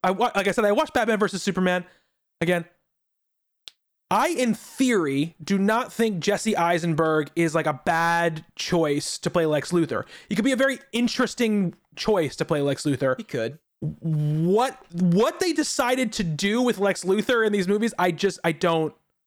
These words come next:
Speaker 1: understand <laughs> at all.
Speaker 2: Yeah.
Speaker 1: I mean, to be fair, there really has never been a really great movie Lex Luthor.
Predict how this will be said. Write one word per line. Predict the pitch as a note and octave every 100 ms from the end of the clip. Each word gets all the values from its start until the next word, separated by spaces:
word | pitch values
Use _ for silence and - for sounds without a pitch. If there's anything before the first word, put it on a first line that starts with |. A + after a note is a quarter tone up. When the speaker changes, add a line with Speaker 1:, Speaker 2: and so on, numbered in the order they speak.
| _ _ _ _ _ _ F#3
Speaker 1:
understand | F#3 - - - - - - -
<laughs> | - - _ - G#3+
at | - G#3
all. | F#3 G3+ - F3+ - _ - - _ - - _ _ _ _ _ -
Speaker 2:
Yeah. | - D#2+ B1+
Speaker 1:
I | G#3+
mean, | A#3+ - - - _ _ _
to | -
be | D#4 D#4+
fair, | - B3 G#3+
there | G3+ A3
really | A3 B3+ D4 C#4+
has | A#3 G3+
never | G3+ G#3 G3+
been | G3 F#3
a |
really | E3+ F3 E3+
great | D#3 E3 D#3+
movie | D#3 D#3 D#3 D3 C#3+ -
Lex | D3 -
Luthor. | D3+ D3 G3 G3+